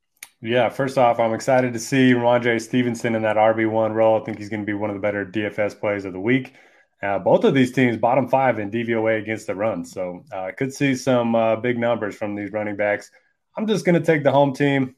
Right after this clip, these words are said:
Um, we don't know who's gonna be under center for New England just yet, but, uh, I haven't seen a whole lot from Zappe that makes me, you know, believe he's gonna win on the road. So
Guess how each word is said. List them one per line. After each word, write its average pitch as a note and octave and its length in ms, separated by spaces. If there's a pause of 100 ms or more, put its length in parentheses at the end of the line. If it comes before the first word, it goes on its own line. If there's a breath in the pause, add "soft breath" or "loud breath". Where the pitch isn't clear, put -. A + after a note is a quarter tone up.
Um, A2+ 540
we B2 120
don't C3+ 120
know B2+ 140
who's B2 160
gonna A#2+ 160
be A#2+ 100
under A2+ 160
center A2+ 320
for A2 300
New G#2+ 160
England G#2+ 260
just G#2 220
yet, G#2 320
but, F#2+ 280
uh, F#2 240
I C3+ 40
haven't B2+ 200
seen A2+ 260
a G#2 60
whole A2 200
lot G#2+ 240
from G#2 160
Zappe G2+ 420
that F#2+ 100
makes F#2+ 280
me, G2 280
you G2+ 80
know, G2+ 80
believe G#2+ 360
he's G#2+ 80
gonna G#2+ 180
win G#2+ 220
on G2+ 180
the G2 80
road. G2 340
So F#2+ 300